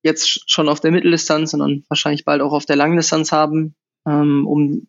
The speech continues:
die Fußstapfen der, äh, um in die Fußstapfen unserer deutschen, ja, ähm, großen Athleten zu treten. Aber, äh, ich hatte, wie gesagt, jetzt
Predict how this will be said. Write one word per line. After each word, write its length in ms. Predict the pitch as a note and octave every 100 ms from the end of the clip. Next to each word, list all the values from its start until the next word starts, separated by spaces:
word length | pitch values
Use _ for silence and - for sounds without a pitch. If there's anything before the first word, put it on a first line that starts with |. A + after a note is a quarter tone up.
| -
die 140 | D#3+
Fußstapfen 960 | D3 - F#3 - D#3+ D3+ - D3+ D3 D3
der, 720 | C#3+ C#3 C3+ - C#3+ C#3 C3+
äh, 160 | - - - - - -
um 140 | D3
in 60 | D3
die 60 |
Fußstapfen 640 | C#3+ E3+ - D3 - C#3+
unserer 320 | C#3 C#3 C#3+ C#3
deutschen, 680 | C#3 C#3+ - C#3+ C#3 C3+ C#3
ja, 280 | C3+ C#3 - _ _ D3
ähm, 560 | C#2+ C#2 C#2 C2+ D3 - _ _ _ - -
großen 500 | D#3 D#3 D#3 D3+ D3
Athleten 600 | D#3 D3+ E3 - E3+ D#3+ - - - -
zu 140 | - D#3
treten. 520 | - E3 - G#3 A3
Aber, 920 | - D3 C#3+ C#3+ - D2+ D2 D2 C#2+ -
äh, 40 | - - _ _ _ -
ich 460 | D#3 - - - -
hatte, 380 | D3 D#3 - D3+
wie 100 | D#3+
gesagt, 440 | D3+ D3+ D#3 D#3
jetzt 260 | D3+ C#3+ -